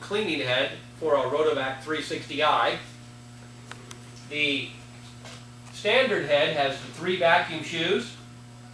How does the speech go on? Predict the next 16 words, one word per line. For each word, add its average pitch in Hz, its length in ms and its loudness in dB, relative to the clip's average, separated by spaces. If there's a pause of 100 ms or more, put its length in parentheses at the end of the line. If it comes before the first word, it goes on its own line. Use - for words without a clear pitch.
three 175 240 -4
spray 170 320 2
jets, - 600 0
and 139 160 -2
these 135 240 -6
three 165 220 -6
white 160 300 2
stabilizer 131 760 0
discs. - 520 -2 (600)
Now 135 120 -4
this 160 180 -4
head 151 220 0
comes 160 240 0
off 147 240 4
pretty 143 160 -2
easily. - 460 4